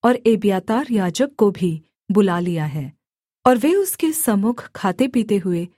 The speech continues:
कह रहे हैं, 'अदोनिय्याह राजा जीवित रहे।'" परन्तु मुझ तेरे दास को और सादोक याजक और यहोयादा के पुत्र बनायाह और तेरे दास सुलैमान को उसने नहीं बुलाया।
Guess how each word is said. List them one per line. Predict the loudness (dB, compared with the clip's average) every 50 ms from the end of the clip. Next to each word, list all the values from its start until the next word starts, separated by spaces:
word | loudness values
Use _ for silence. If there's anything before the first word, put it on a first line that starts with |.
| _ _ _ _ _ 2
कह | 2 2 4 2
रहे | 2 2 0 0 0 -2
हैं, | -2 -2 -4 -6 -6 -10 _ _ _ _ _ _ _ _
'अदोनिय्याह | 4 4 4 4 2 2 2 0 0 0
राजा | 0 0 0 0 0 -2
जीवित | -2 0 0 -2 0 0 -2 -2 -2
रहे।'" | -4 -6 -6 -6 -8 -8 -10 -14 _ _ _ _ _ _ _ _ _ _ 2
परन्तु | 2 2 2 0 -2 -2 -4 -4 -4 -6 _ _ _ _ _ _ _ _ _ 4
मुझ | 4 4 4 2 -2 -6 -2
तेरे | 0 2 2 2 2
दास | 0 0 0 0 0 -2 -4 -2
को | -2 -2 -2 -2 -6 -10 _ _ _ _ _ -2
और | 0 0 0 0 -4 -8 _ _ _ _ _ _ -6
सादोक | -4 2 4 4 4 4 2 0 0 0 0
याजक | 0 0 0 0 -2 -2 -2 -4 -8 _ _ _ _ _ _ 4
और | 4 4
यहोयादा | 4 2 0 2 2 2 2 2 0 0 -2 -2
के | 0 0 0 0
पुत्र | 2 2 0 2 2 0 0
बनायाह | 2 2 0 2 0 0 -2 -2 -4 -6 -8 _ _ _ _ _ _ _ 4
और | 4 4
तेरे | 4 2 2 2 2 2
दास | 2 2 2 2 0
सुलैमान | 0 2 2 2 2 2 2 2 2 2 0
को | 0 -2 -4 -4 -6 _ _ _ _ -2
उसने | -2 2 4 4
नहीं | 4 4 2 2 2 2
बुलाया। | 2 0 -2 -2 -4 -4 -6 -8 -10 -14